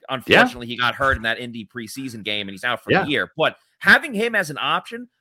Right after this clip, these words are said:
Speaker 2: making him the starter over Luke Goedeke
Speaker 1: Yeah.
Speaker 2: would sound really good right now. Unfortunately, they don't
Speaker 1: Agree.
Speaker 2: have that option. But yeah, I'm with you. Like, Nick Levert was in that competition
Speaker 1: What can
Speaker 2: to
Speaker 1: it
Speaker 2: win the
Speaker 1: hurt?
Speaker 2: starting, the
Speaker 1: At this
Speaker 2: starting
Speaker 1: point,
Speaker 2: guard,
Speaker 1: at
Speaker 2: guard
Speaker 1: this
Speaker 2: spot,
Speaker 1: point,
Speaker 2: you know?
Speaker 1: what can it hurt? And I'm gonna ask Todd Bowles that tomorrow at his press conference is,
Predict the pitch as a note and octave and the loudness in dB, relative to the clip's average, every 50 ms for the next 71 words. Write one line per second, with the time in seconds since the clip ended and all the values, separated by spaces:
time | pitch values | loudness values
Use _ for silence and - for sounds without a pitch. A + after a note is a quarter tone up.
0 | _ _ B2+ E3 F#3+ G3 F#3+ F#3+ D#3+ C#3 D#3+ F3+ G3 G3+ F#3 - - - D#3 D#3+ | _ _ 0 0 0 0 -2 -8 -8 -4 -4 -4 -4 -4 -8 -8 -4 0 2 2
1 | E3+ F#3 G3+ G#3 G#3+ G#3 C#3 D3+ C#3+ D3 C#3 C#3 D#3+ D#3 - C#3+ D3+ D#3 D#3 - | 2 2 2 2 2 2 0 -2 -2 -4 -4 -6 -6 -4 -2 -2 -2 -2 -4 -6
2 | F3+ F3+ F3+ F3+ _ _ _ _ - - - _ _ _ _ A#2 D3+ - - - | -8 -8 -8 -10 _ _ _ _ -12 -12 -12 _ _ _ _ -2 -2 -2 -2 0
3 | - C#4+ E4 E4 C4+ E3 B2 A#2 B2+ D#3 F#3+ G3 F3+ E3+ D3+ A#2 - D#3+ E3 C#3+ | 0 2 4 2 2 0 -4 -6 -2 0 2 2 2 0 -2 0 2 2 2 2
4 | G#2 F#2 F#2+ F#2+ E2+ E2+ F#2 F2+ F#2+ A2 A#2+ - - D3+ D3 - - C#3 C3 B2+ | 2 -2 -4 -4 -4 -4 -4 -4 -2 -4 -4 -2 0 0 0 0 -2 -6 -4 -4
5 | A2 B2 A#2 F#2+ B2+ B2 - A#2+ - A#2+ A#2+ - A2 G2+ - - D#3 F#3+ - - | -2 -4 -2 -2 0 -2 0 2 0 0 0 0 -2 -2 0 2 0 0 0 -4
6 | A#2+ A2+ - F3+ - - - G#3 C4+ G4+ - F4 G#4+ - C#4 - - C3+ B2 E3+ | -12 -12 -12 -10 -6 -2 2 4 4 2 2 0 -6 -4 -4 -4 -4 -4 -4 -4
7 | D#4 - - G3 A#3 D#4+ - - F#3 B2 A2 D3+ D#3+ - - - F#3+ - - A#3 | -6 -6 -4 0 -2 -2 0 -2 -6 -6 -4 -4 -4 -4 0 0 0 0 2 0
8 | F#3 - - - D3 - - D3+ - - - - - - - G2 F2 - - B2+ | 0 0 -2 -4 -6 -6 -6 -8 -12 -10 -10 -10 -10 -10 -14 -16 -12 -6 4 8
9 | A#2+ C3+ C3 - D#3 C#3+ C#3+ C3 C#3 E3+ F3 C#3+ - - A#3+ B3 A#3 G#3+ G#3 G3+ | 8 10 12 12 12 12 12 12 12 10 10 10 6 4 4 4 4 4 0 -4
10 | F#3+ - - - - - - B3+ C#4+ - - - F4 E4+ F4+ F4+ - - A3+ C#4+ | -6 -10 -10 -6 -4 0 6 6 6 6 6 4 8 8 8 8 8 4 0 -4
11 | A#3 D#3 G3 - _ _ _ _ - D3+ F#3+ G3 - A#3+ A#3+ - - - B3 B3+ | -4 -4 -6 -10 _ _ _ _ 0 2 4 6 6 6 6 6 6 8 8 8
12 | B3 G3 - A2 D3 F#3+ G3 G3 - G3+ F#3+ F#3 D3+ C#3 D3+ D3+ C3+ - - G#2 | 8 6 4 6 8 8 10 10 8 6 6 6 6 8 8 10 10 8 8 6
13 | A2 B2 C3 B2+ C3 B2 B2+ C3 - - D3 C#3 C3 A#2 B2+ B2 B2 A2 A#2 A#2+ | 8 8 8 8 8 8 8 8 6 8 8 8 10 8 8 6 6 6 8 8
14 | A2+ A2 - A#2 A2 G#2+ A2 G#2+ G#2 G2+ F2+ E2+ - - - F2+ E2 - - D#2+ | 6 6 6 2 4 6 6 6 6 6 4 0 -2 0 2 2 2 2 -2 -6
15 | D2+ D2 - - - - - E2 D2+ | -6 -6 -8 -10 -10 -6 -6 -6 -6